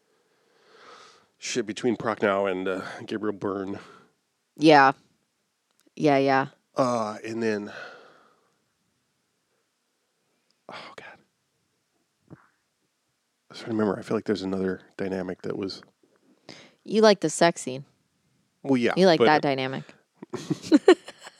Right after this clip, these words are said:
Speaker 1: Yeah, you get to see some actual
Speaker 2: Oh, yeah, there's,
Speaker 1: boosh.
Speaker 2: yeah, as, as I said, I, minge. You get to see your minge in this. I love that term so much.
Speaker 1: Does that mean bush, though?
Speaker 2: I think so,
Speaker 1: I
Speaker 2: yeah.
Speaker 1: thought it meant
Speaker 2: It means
Speaker 1: all the parts.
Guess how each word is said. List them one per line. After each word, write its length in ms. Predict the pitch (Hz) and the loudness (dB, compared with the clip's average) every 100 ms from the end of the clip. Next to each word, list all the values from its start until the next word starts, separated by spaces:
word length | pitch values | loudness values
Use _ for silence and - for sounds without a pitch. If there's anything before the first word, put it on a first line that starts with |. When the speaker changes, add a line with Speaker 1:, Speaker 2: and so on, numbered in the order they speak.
| 679 554 _ _ - _ _ _ - - _ - - | -8 -8 _ _ -20 _ _ _ -20 -20 _ -20 0
Speaker 1:
Yeah, 200 | 117 131 | 4 6
you 100 | 127 | 4
get 160 | 110 113 | 0 -4
to 40 | |
see 160 | - 113 | -4 -4
some 120 | 117 | -2
actual 460 | 107 - 98 95 101 - - | -2 -2 -10 -10 -18 -20 2
Speaker 2:
Oh, 140 | - 269 | 6 8
yeah, 200 | 262 302 | 10 10
there's, 200 | 247 131 | 10 8
Speaker 1:
boosh. 180 | - - - | 2 0 4
Speaker 2:
yeah, 380 | 214 262 196 180 | 8 10 10 10
as, 160 | 202 | 8
as 320 | - 104 202 | 4 6 8
I 120 | 214 202 | 8 6
said, 440 | - 214 185 - - - _ _ - - | 6 6 8 4 -6 -18 _ _ -6 4
I, 200 | 175 170 | 4 4
minge. 540 | - 170 208 170 - - - | -2 2 4 2 -6 -12 -4
You 80 | |
get 160 | 170 190 | 2 2
to 60 | - | 2
see 140 | 170 | 0
your 100 | 160 | 2
minge 320 | 147 185 143 | 2 2 2
in 80 | 135 | -2
this. 200 | 135 135 - | -4 -4 2
I 140 | 175 | 2
love 320 | 175 170 151 | 4 4 4
that 180 | 147 135 | 2 0
term 320 | - 143 139 | -2 -6 -6
so 220 | 135 151 | -4 -4
much. 400 | 143 131 - - - - - | -2 -4 -6 -12 -16 -20 -4
Speaker 1:
Does 80 | 127 | 2
that 100 | 165 | 6
mean 200 | 170 139 | 6 8
bush, 320 | 135 143 - | 8 8 6
though? 220 | 151 147 - | 0 -2 -4
Speaker 2:
I 80 | - | -2
think 220 | 165 160 | 0 -2
so, 100 | - | 0
Speaker 1:
I 100 | 139 143 | 2 4
Speaker 2:
yeah. 80 | |
Speaker 1:
thought 100 | 139 | 4
it 60 | 123 | 4
meant 340 | 113 117 - - _ _ _ _ | 4 2 -2 -20 _ _ _ _
Speaker 2:
It 80 | - | -2
means 340 | 180 175 160 - | 0 2 0 4
Speaker 1:
all 120 | 123 | 4
the 80 | 104 | 4
parts. 380 | - 95 - | -4 -6 -10